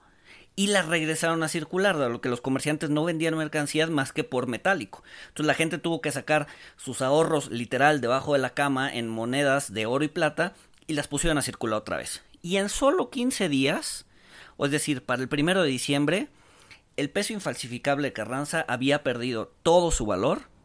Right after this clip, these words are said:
y había quedado completamente fuera de circulación.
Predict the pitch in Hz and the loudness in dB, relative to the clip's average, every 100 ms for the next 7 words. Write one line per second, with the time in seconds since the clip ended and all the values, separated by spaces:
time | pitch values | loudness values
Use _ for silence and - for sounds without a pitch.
0 | - - - - - 151 147 165 160 156 | -20 -20 -20 -10 0 0 2 0 0 2
1 | 160 165 147 147 175 175 160 143 135 135 | 0 -2 -6 -2 -2 2 0 0 -2 0
2 | 135 123 110 98 - 95 - - - | 2 0 -2 -8 -10 -10 -8 -10 -12